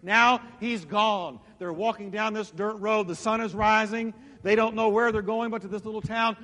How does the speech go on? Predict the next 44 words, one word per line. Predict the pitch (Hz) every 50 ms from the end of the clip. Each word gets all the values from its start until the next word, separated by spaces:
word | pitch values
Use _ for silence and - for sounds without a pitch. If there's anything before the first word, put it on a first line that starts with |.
| 247 226
They're | - 214
going | 202 185 226 233 233 220
to | 202
lick | 175 180 226 240 233 - -
their | 214 202 190
wounds. | 196 214 233 240 240 233 185
They're | 196 175
going | 160 208 220 233 233 240 220
to | 196
get | 175 165 180 180 180 -
over | 214 214 233 247 202 226 233
it. | 240 220 180 240 262 254 -
They're | 202 180
going | 165 220 240 240 247 233
to | 202
try | 160 - 202 220 226 233
to | 214
put | 156 220 233 226
their | 226 190 175
thoughts | - - 220 226 233 - -
together. | - 190 160 170 196 226 214 247 247 233 - - - _ _ _ _ _ _ _ _ _ _ _ _ _ _ _ _ _ _ _ _ _ _ _ _ _ _ _ _ _ _ _ _ -
They | 202 196
can't | 190 - 254 254 254 247
make | 233 247 247 -
hide | - 190 214 220 240 247
or | 233 208
hair | 180 220 240 247 254 247 247 247 196
out | 208 254 254
of | 247 220
this. | 247 254 247
They | 247 226 220
can't | - - 226 247 240 -
make | 240 220 208 -
sense | - - 214 - - - -
out | 262 254 254
of | 262 254
it. | 262 233 - - - - - - -
This | 254 277 254 - - -
is | 226 240 254 233 -
something | - - 240 240 - 262 254 240
they | 196 226 247
did | 247 240 226
not | 202 226 247 254
expect. | 233 202 - - - - 220 233 254 247 - - -